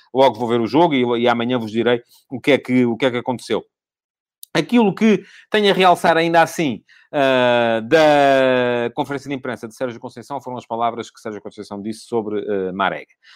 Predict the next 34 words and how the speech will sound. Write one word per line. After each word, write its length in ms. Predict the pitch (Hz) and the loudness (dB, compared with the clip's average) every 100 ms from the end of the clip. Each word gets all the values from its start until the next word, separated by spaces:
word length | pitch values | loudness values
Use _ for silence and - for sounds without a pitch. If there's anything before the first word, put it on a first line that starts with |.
| - _ | -20 _
Ora, 320 | 147 139 135 | 0 4 4
o 60 | 131 | 2
Mare-, 300 | 123 127 131 | 0 0 2
o 180 | 135 117 | 0 0
Sérgio 200 | 139 123 | -2 -4
Conceição 360 | 123 110 101 | -6 -6 -8
fez 160 | 120 107 | -6 -4
uma 220 | 110 104 | -4 -4
defesa, 640 | 87 - 98 85 90 85 82 | -6 -4 -4 -4 -6 -6 -8
eh, 380 | 92 87 82 - _ _ 285 | -8 -8 -10 -18 _ _ -10
apaixonada 580 | 269 208 - 113 95 | 0 0 0 -4 -2
até, 160 | 90 95 | -2 -6
de 80 | 87 | -8
certa 240 | 120 104 | -6 -6
forma, 340 | 101 95 85 82 _ - _ - | -6 -6 -6 -10 _ -20 _ -4
eh, 300 | 110 104 107 | -2 0 0
de 160 | 131 | 2
Marega, 480 | 151 113 101 110 117 | 4 4 4 2 0
dizendo 400 | 117 117 151 147 | -2 0 0 0
que, 220 | 240 254 | -2 0
"Epá, 240 | 233 220 196 | 2 2 0
vocês 320 | 175 208 185 | 2 0 2
passam 200 | 165 165 | -2 0
a 40 | |
vir 100 | 165 | 2
a 80 | 156 | 2
dizer 260 | 143 147 175 | 4 2 2
que 60 | |
ele 100 | 139 | 0
tem 120 | 147 | 0
dois 160 | 143 139 | 0 0
pés 200 | 143 123 | 2 0
quadrados, 480 | - 143 180 175 131 | 0 2 4 4 2
mas, 300 | 156 190 180 | 0 0 0